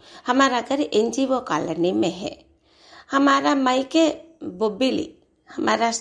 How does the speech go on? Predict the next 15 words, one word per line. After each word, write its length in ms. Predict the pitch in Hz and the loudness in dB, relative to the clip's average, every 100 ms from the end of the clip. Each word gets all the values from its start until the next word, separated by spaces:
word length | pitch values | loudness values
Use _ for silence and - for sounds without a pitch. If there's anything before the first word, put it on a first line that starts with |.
| - | -8
बोबिली 420 | 180 220 262 240 | -6 -2 0 2
एक 160 | 196 - | 2 2
जगह 280 | 175 165 180 | 0 2 0
है 240 | 170 151 - | 0 -4 -2
आंध्रा 380 | 160 165 180 | -2 -2 -2
में, 240 | 165 165 311 | -4 -4 -6
वहाँ 320 | - 202 - | -10 -10 -10
पर 40 | - | -12
है। 220 | - - _ _ _ _ - - - - - | -16 -20 _ _ _ _ -20 -20 -20 -12 -2
हमारा 380 | 262 277 277 285 | 2 2 2 0
शादी 400 | 269 240 233 285 | 0 0 2 0
होके 340 | 247 233 311 | 0 0 0
चालीस 540 | 311 175 170 220 226 | 0 -2 -2 -2 -4
साल 300 | - 175 202 | -2 -2 -2
हुआ। 300 | 190 123 101 | -2 -2 -4